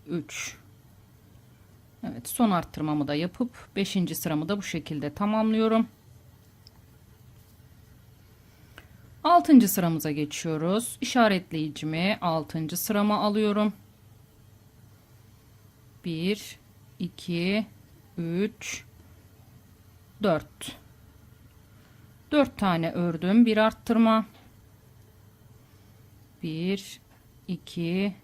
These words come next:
üç, dört. Bir arttırma. Altıncı sıramızı da dört tek örüp bir arttırma yaparak sıra sonuna kadar bu şekilde tamamlıyoruz.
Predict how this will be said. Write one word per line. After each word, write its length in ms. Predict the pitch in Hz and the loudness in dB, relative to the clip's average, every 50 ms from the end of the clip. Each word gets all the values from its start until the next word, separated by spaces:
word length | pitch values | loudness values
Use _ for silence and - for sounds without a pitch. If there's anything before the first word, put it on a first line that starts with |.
| - - - - - - - - - - - - | -20 -20 -20 -20 -20 -20 -20 -20 -20 -20 -14 -10
üç, 640 | 175 170 165 175 190 214 208 - - - - - - - - - - - - - - - - - - - - - - | -8 -6 -4 -2 -2 -4 -4 -6 -12 -10 -10 -10 -12 -14 -20 -20 -20 -20 -20 -20 -20 -20 -20 -20 -20 -20 -10 -2 0
dört. 540 | 202 165 147 - - - - - - - - - - - - - - - - - - - - - - - - - - - - - - - | 0 0 0 -4 -10 -16 -18 -16 -16 -16 -18 -20 -20 -20 -20 -20 -20 -20 -20 -20 -20 -20 -20 -20 -20 -20 -20 -20 -20 -20 -20 -20 -14 -8
Bir 120 | 185 180 180 | -6 -4 -2
arttırma. 680 | 190 196 190 - - - 220 196 202 208 202 202 202 185 - - - - - - - - - - - - - - - - - - - - - - - - - - - - - - - - - | -2 -2 -4 -6 -8 -6 -2 0 2 2 2 2 2 0 -4 -12 -20 -20 -20 -20 -20 -20 -20 -20 -20 -20 -20 -20 -20 -20 -20 -20 -20 -20 -20 -20 -20 -20 -20 -20 -20 -20 -20 -20 -20 -10 2
Altıncı 420 | - 294 294 285 294 302 294 285 262 | 6 6 8 8 10 10 8 8 8
sıramızı 520 | - 262 233 214 196 185 160 165 165 151 | 4 4 4 6 6 4 2 0 -2 2
da 260 | 185 190 208 214 202 | 2 4 4 4 4
dört 300 | 233 247 247 247 - - | 4 4 4 4 0 -2
tek 280 | - 208 160 - - - | -2 -2 -2 -2 -4 -2
örüp 280 | 185 180 202 202 - - | -2 -2 -2 -2 2 2
bir 100 | 233 214 | 4 6
arttırma 520 | 214 202 196 - - - 180 165 160 160 | 6 4 4 0 -6 -6 -4 -2 0 0
yaparak 800 | 185 202 196 - 202 190 160 151 160 190 214 - - - - - - - - - - - - - - - - - - - - - - - - - | 0 0 0 2 0 2 2 4 4 2 2 0 -4 -14 -16 -18 -20 -20 -20 -20 -20 -20 -20 -20 -20 -20 -20 -20 -20 -20 -20 -20 -20 -20 -20 -16
sıra 300 | - - - 285 269 262 | -12 -4 0 2 2 2
sonuna 400 | 247 - 233 202 185 175 165 151 | 2 2 2 2 2 2 0 -2
kadar 440 | - - 151 147 175 190 214 220 214 | -2 -6 0 2 4 4 4 2 0
bu 60 | 214 | -4
şekilde 480 | 202 - 202 180 - - 160 147 156 151 | -2 -2 -2 -2 -2 -2 -4 -4 -4 -4
tamamlıyoruz. 1000 | - - 202 208 220 226 226 233 233 240 240 240 240 240 240 - - - - | 0 0 2 4 4 6 8 10 10 10 10 10 8 6 4 2 -2 -6 -8